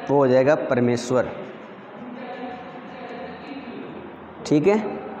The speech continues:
परम है जो ईश्वर, वो हो जाएगा परमेश्वर। जैसे आ जाए आपके सामने प्रियजन, ये उदाहरण लिखने हैं, ठीक है, सभी को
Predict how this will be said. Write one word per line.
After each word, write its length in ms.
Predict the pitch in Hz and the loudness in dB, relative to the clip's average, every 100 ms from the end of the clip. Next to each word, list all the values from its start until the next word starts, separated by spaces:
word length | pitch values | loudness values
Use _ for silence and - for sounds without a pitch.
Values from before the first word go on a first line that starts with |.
| - | 2
परम 260 | 127 156 | 6 6
है 200 | 147 135 | 6 4
जो 440 | 135 147 202 - - - - - - - 143 | 6 6 6 2 -4 -8 -10 -10 -10 -4 0
ईश्वर, 340 | 143 156 175 | 0 6 6
वो 80 | 147 | 8
हो 100 | 135 | 8
जाएगा 320 | 123 127 156 196 - | 8 6 6 2 0
परमेश्वर। 600 | 139 127 131 127 151 123 110 - - - - - - - - - - - - - - | 4 6 4 4 4 4 2 -6 -10 -10 -10 -10 -12 -14 -14 -14 -12 -12 -10 -8 -4
जैसे 180 | 139 131 | -2 4
आ 60 | 151 | 6
जाए 180 | 147 160 | 6 6
आपके 180 | 151 | 4
सामने 480 | 151 143 147 156 160 - - - - - - - - - 196 226 - - - - - - | 2 4 4 6 4 0 -10 -10 -12 -10 -12 -12 -14 -12 -10 -10 -10 -12 -14 -16 -14 0
प्रियजन, 560 | 151 151 156 143 135 117 | 4 8 8 6 4 4
ये 120 | 127 | 6
उदाहरण 320 | 135 143 170 | 6 6 8
लिखने 280 | 160 160 202 | 6 6 4
हैं, 880 | 175 120 104 - - - - - - | 6 4 0 -4 -8 -10 -10 -10 -2
ठीक 120 | 147 | 0
है, 60 | 160 | 2
सभी 240 | 139 127 | 2 2
को 140 | 120 | 2